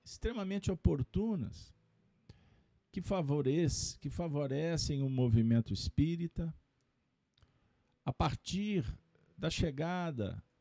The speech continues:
desses espíritos tão queridos como Meimei,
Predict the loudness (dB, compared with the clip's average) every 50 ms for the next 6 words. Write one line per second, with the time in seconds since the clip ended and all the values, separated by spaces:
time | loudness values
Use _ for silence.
0 | _ _ _ _ _ _ _ _ _ _ 2 2 2 2 2 0 0 0 2 0
1 | 0 0 -2 -2 0 0 2 2 2 2 2 0 -2 0 0 0 0 2 2 4
2 | 4 4 4 2 2 2 0 0 -2 -2 -2 -2 -2 0 2 2 2 2 2 2
3 | 0 0 -2 -4 -4 -4 -6 -8